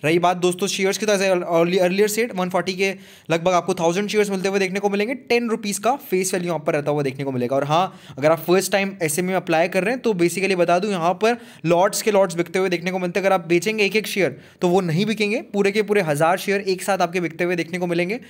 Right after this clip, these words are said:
And definitely यहाँ पर पैसा ज़्यादा लगता है तो रिस्क definitely रहता है। But यहाँ पर अब बात करें दोस्तों आईपीओ के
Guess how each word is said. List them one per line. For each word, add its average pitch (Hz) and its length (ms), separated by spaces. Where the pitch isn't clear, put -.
And 160 220
definitely 202 520
यहाँ 143 240
पर 170 140
पैसा 156 260
ज़्यादा 151 200
लगता 170 200
है 180 40
तो 175 140
रिस्क 180 280
definitely 190 320
रहता 202 240
है। 214 80
But 180 180
यहाँ 170 220
पर 247 320
अब 226 160
बात 214 240
करें 226 220
दोस्तों 220 320
आईपीओ 185 320
के 220 220